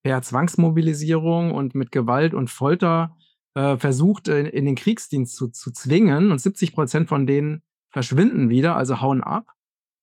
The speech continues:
Äh, das heißt, äh, es wird ein unfassbares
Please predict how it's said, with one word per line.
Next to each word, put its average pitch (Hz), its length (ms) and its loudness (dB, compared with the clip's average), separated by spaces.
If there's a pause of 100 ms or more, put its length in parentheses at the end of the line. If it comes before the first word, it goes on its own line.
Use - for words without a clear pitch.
(120)
Äh, 139 260 -2
das 131 140 0
heißt, 170 340 -2
äh, 139 340 -4
es 131 240 -6
wird 165 100 -2
ein 139 100 0
unfassbares 165 800 0